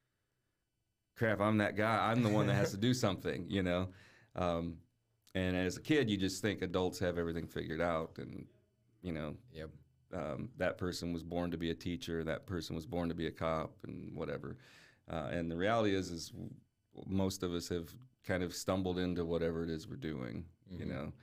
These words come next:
Speaker 1: So the moment you realize there are no real experts, you know, even the ones that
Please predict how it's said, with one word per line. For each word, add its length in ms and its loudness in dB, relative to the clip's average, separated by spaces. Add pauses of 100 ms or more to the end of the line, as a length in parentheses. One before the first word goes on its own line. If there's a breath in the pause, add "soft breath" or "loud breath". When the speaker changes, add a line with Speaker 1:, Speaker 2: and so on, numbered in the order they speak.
(320 soft breath)
Speaker 1:
So 100 -6
the 100 4
moment 400 6
you 80 6
realize 300 6
there 140 6
are 120 6
no 140 6
real 260 6
experts, 800 -2 (640)
you 80 -6
know, 120 -2
even 220 2
the 60 4
ones 300 4
that 200 2